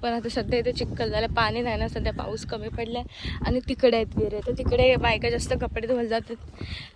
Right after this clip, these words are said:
आणि हे आमचे हायाबुजा, ऊ, finally मी आले.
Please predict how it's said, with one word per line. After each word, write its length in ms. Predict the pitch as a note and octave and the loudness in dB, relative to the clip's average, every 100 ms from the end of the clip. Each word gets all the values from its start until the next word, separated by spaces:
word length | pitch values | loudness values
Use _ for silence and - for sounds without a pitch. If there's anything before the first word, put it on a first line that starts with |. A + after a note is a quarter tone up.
| F#4 | 2
आणि 100 | A#4+ | 6
हे 280 | C5 B4 | 8 8
आमचे 240 | A4 G4+ G#4 | 4 4 4
हायाबुजा, 840 | G#4+ A4+ A4 A4+ F#4 G#4 G#4 G4+ | 4 4 6 6 6 2 -2 0
ऊ, 520 | A4+ A4 G4+ G4 F#4+ F#4 | 2 2 2 4 4 4
finally 640 | G#4+ A4+ G4+ F#4 F#4 D#4+ | 2 2 2 2 2 2
मी 280 | D4 D#4+ D4+ | 0 -2 -2
आले. 540 | C#4 B3 B3+ A#3+ A3+ | -4 -2 -2 -2 -4